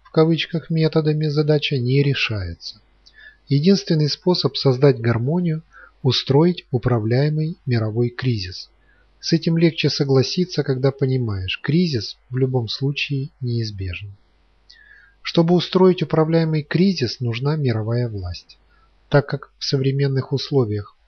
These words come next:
получить власть силой невозможно, выдвигается и реализуется доктрина информационной атаки. Акцент переносится с материальных объектов на идеальные,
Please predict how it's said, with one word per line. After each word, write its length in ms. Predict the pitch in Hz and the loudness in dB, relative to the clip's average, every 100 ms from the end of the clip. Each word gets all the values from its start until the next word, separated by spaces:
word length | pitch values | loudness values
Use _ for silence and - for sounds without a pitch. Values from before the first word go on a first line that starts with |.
| _ | _
получить 460 | 139 139 - 147 | -2 0 -2 -2
власть 320 | 127 131 123 - | 0 2 2 -2
силой 400 | - 151 127 113 | -4 0 0 0
невозможно, 840 | 113 113 110 123 170 160 120 98 _ _ _ _ _ _ _ _ _ _ _ _ _ _ _ _ _ _ _ | -2 -4 -4 -2 -4 -4 -6 -10 _ _ _ _ _ _ _ _ _ _ _ _ _ _ _ _ _ _ _
выдвигается 680 | 147 156 170 190 196 185 165 | 0 4 6 6 4 4 4
и 100 | 147 | 4
реализуется 640 | 139 143 135 160 175 - | 4 4 4 4 2 2
доктрина 640 | 131 127 - 139 160 165 175 - | 2 0 0 0 0 0 -4 -2
информационной 840 | 123 - 117 117 - 139 135 131 | -2 -2 -4 -4 -4 -4 -2 -2
атаки. 460 | - 113 95 - 107 _ _ _ _ _ _ _ | -2 -8 -10 -14 -20 _ _ _ _ _ _ _
Акцент 540 | 240 - - 196 196 - | -2 -2 0 0 0 0
переносится 760 | 147 135 131 117 - - 123 | 2 2 2 -2 -4 -10 -10
с 100 | - | -4
материальных 640 | 139 123 131 143 170 165 165 | -2 2 4 4 2 0 -2
объектов 540 | 143 151 151 - 151 - - | -2 -2 -2 -4 -8 -8 -4
на 260 | 139 151 - | -2 -2 -4
идеальные, 720 | 139 135 135 107 104 98 104 | -2 2 2 2 -4 -8 -12